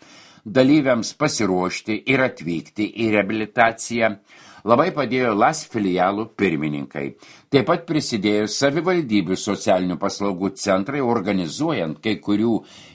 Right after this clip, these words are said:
neregių keliones į Kauną. Kartu dirbo gausus būrys savanorių, padėjusių turiningai leisti vakarus ir lydėjusių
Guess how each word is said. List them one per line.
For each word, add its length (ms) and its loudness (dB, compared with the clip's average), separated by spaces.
neregių 560 2
keliones 640 -4
į 160 -4
Kauną. 540 -6
Kartu 300 2
dirbo 400 2
gausus 480 -2
būrys 400 0
savanorių, 560 0
padėjusių 680 -2
turiningai 640 2
leisti 400 -2
vakarus 640 -2
ir 160 0
lydėjusių 920 -2